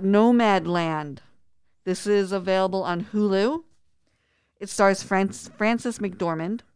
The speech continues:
Following the economic collapse of a company town in rural Nevada, Fern,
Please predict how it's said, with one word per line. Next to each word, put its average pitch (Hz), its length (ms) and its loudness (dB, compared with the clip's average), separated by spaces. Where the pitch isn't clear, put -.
Following 359 540 4
the 320 100 2
economic 233 460 0
collapse 196 520 -2
of 180 220 -2
a 175 60 0
company 214 360 -6
town 196 340 -4
in 175 180 -4
rural 165 260 -2
Nevada, 214 560 -4
Fern, 185 440 0